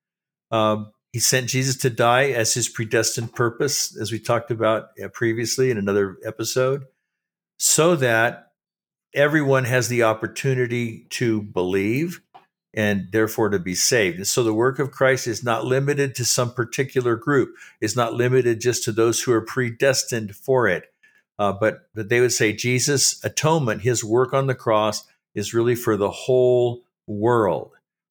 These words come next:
Now, um, it's not, it's not gonna be universally effective. It, that would be universalism. If you say Jesus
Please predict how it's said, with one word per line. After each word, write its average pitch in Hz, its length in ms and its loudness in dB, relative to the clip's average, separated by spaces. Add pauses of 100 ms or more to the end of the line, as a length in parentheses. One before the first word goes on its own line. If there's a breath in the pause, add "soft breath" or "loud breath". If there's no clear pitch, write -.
Now, 101 360 0 (640)
um, 101 340 0 (140)
it's 107 200 0
not, 143 360 2 (340)
it's 117 240 -6
not 139 400 0
gonna 131 220 2
be 117 160 -2
universally 123 880 2
effective. 117 920 0 (600 soft breath)
It, 113 180 -6
that 156 180 2
would 147 120 0
be 120 100 -2
universalism. 127 1120 2 (420)
If 104 160 -8
you 117 60 -6
say 117 240 2
Jesus 131 720 0